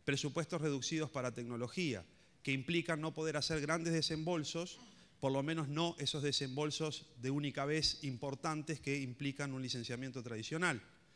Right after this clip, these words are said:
También los desembolsos que implica la infraestructura tecnológica necesaria para soportar esto que es de misión crítica, porque aquí hay vidas en juego. La necesidad de reducir costos a nivel de T I, pocas de estas clínicas tenían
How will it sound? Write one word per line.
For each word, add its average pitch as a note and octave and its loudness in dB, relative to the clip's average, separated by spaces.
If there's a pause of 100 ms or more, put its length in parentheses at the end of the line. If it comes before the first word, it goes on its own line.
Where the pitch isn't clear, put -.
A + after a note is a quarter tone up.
(920)
También F3+ 4
los D#3+ 4
desembolsos E3 2
que D#3 -2
implica E3+ -2
la D#3 0
infraestructura C#3+ -2
tecnológica D#3 -2
necesaria C#3 -2
para C3 2
soportar B2+ 2
esto C#3 -2
que C#3 -2
es B2 -2
de B2 -2
misión B2 -4
crítica, C3 -4
porque G#2 -8
aquí A2+ -6
hay B2 -2
vidas A#2+ -2
en A2+ -4
juego. D3 -2 (1900)
La F3+ 6
necesidad G3 6
de A#3 4
reducir G3+ 2
costos - -2
a D3+ 0
nivel F3 0
de E3 2
T D#3+ 0
I, G#3+ -2
pocas G#3+ 2
de F#3 2
estas F3+ -2
clínicas G3 -2
tenían F3+ -2